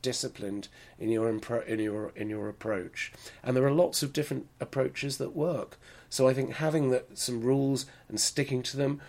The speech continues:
or amending the rules to improve them gradually, you know, it's a lifelong pursuit. It's a passion, and you've got to enjoy the process. If you don't enjoy the process, then, you know, it's probably best to move on and do something else with your, with your time.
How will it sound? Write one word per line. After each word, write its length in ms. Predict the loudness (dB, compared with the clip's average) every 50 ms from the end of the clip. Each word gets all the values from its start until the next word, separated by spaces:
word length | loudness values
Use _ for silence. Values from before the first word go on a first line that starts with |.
| -20 -14 -6
or 120 | -2 0
amending 500 | 2 4 6 6 8 6 6 4 4 4
the 80 | 4 4
rules 360 | 4 4 6 4 4 2 0
to 100 | -2 -2
improve 400 | -2 -2 0 2 2 2 2 0
them 140 | -2 -2 -2
gradually, 600 | 0 0 0 0 -2 -4 -4 -2 0 0 -2 -2 -6 -14 -20 -18 -8
you 100 | -2 0
know, 140 | 2 4 4
it's 140 | 4 4 4
a 80 | 4 4
lifelong 580 | 6 6 6 4 4 4 2 0 0 0 0
pursuit. 440 | -2 -4 -4 -2 2 2 2 2 2
It's 160 | -4 -6 -6
a 80 | -8 -8
passion, 520 | -8 -10 -10 -8 -6 -6 -6 -6 -6 -8 -10 -12 -20 -20 -20 -10 -2
and 80 | 0 0
you've 100 | 2 4
got 100 | 4 4
to 80 | 6
enjoy 340 | 6 6 6 6 6 6 6
the 80 | 6 4
process. 420 | 4 4 4 4 4 2 0 0
If 100 | -2 0
you 100 | -2 -2
don't 340 | 0 4 6 6 6 4 2
enjoy 300 | 0 -2 -2 0 0 2
the 80 | 0
process, 460 | 0 2 0 0 0 0 -2 -4 -6 -6 -10 -18 -20 -20 -10 -2
then, 320 | 2 2 2 2 2 0 0
you 100 | 0 2
know, 280 | 4 4 4 2 2 -2 -8 -12 -12
it's 320 | -8 -8 -6 -6 -6 -8
probably 380 | -6 -6 -4 0 2 4 4 4
best 520 | 2 0 -6 -10 -6 -2 -2 -2 -2 0
to 60 | 0
move 240 | 2 4 4 4 4
on 120 | 4 4
and 140 | 4 4 4
do 120 | 4 2 2
something 300 | 2 0 0 0 0 0
else 240 | 0 0 -2 -4
with 120 | -6 -6 -4
your, 160 | -4 -6 -8 -10 -16 -20 -20 -14 -8
with 120 | -4 -4 -2
your 100 | -2 -4
time. 380 | -2 -2 0 0 0 -2 -4